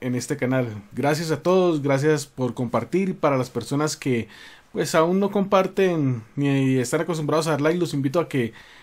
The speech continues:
den un fuerte like. Eh, no les va a pasar nada malo, todo lo contrario. Eh, a las personas que hacen cosas buenas les pasan cosas buenas. ¿Listo?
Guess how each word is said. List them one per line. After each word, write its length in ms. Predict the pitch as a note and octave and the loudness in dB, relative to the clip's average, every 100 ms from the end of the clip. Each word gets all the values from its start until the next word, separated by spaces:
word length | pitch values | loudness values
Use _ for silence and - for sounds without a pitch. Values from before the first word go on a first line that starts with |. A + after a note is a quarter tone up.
| _ C3+ | _ 0
den 220 | D3+ D#3+ | 2 2
un 120 | D#3+ | 0
fuerte 360 | F3 E3+ - E3+ | 0 0 0 2
like. 400 | G3 G3 F#3+ - - - _ - | 4 2 0 -8 -20 -20 _ -6
Eh, 400 | C#3 C3+ C3 C3 | -2 0 2 2
no 140 | B2+ C#3+ | 2 2
les 140 | C#3+ | 2
va 60 | C#3+ | 0
a 20 | |
pasar 280 | C#3+ D3+ C#3+ | 0 0 -2
nada 200 | D3+ D3+ | -2 0
malo, 380 | F3 F3+ E3+ D#3 _ _ _ _ _ - | 2 2 0 -4 _ _ _ _ _ 0
todo 140 | D3 | 2
lo 100 | D3 | 2
contrario. 560 | C3+ A#2+ D#3 D#3+ E3+ D#3+ - - - - _ | 0 2 2 2 0 -6 -20 -20 -20 -20 _
Eh, 680 | A#2+ B2 A#2+ A#2+ A#2 A2 G#2+ | -4 -2 0 0 0 -2 -2
a 60 | A2 | -2
las 120 | A2 | -4
personas 320 | A2 C3+ C#3+ | -6 -4 -2
que 80 | C#3+ | -2
hacen 140 | C3+ | -4
cosas 260 | C3+ D3+ C#3+ | -2 0 2
buenas 240 | D3 D3 | 2 2
les 120 | C3 A2+ | -2 -4
pasan 240 | B2 A#2 | -6 -4
cosas 240 | C3 B2+ | -4 -2
buenas. 400 | A#2 G#2+ G2+ - - _ - | -2 -4 -6 -16 -20 _ -8
¿Listo? 380 | B2 B2+ G3 | -6 2 2